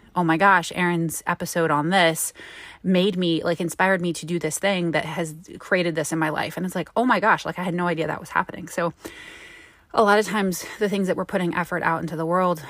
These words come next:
with, um, can <laughs> feel like nothing's happening and that you're putting all this effort out, but then nothing is really coming back yet. Um, and so it can make you feel like,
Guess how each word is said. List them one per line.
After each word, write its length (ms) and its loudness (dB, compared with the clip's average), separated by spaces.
with, 500 -4
um, 420 -2
can 180 0
<laughs> 0 -
feel 240 0
like 200 4
nothing's 380 2
happening 540 2
and 160 4
that 60 2
you're 100 0
putting 220 0
all 100 4
this 100 -2
effort 240 -2
out, 180 2
but 140 -2
then 180 -2
nothing 440 0
is 160 -10
really 180 -2
coming 280 -6
back 280 0
yet. 220 -12
Um, 480 2
and 100 0
so 80 4
it 80 6
can 100 -2
make 140 -2
you 80 -2
feel 240 0
like, 340 -2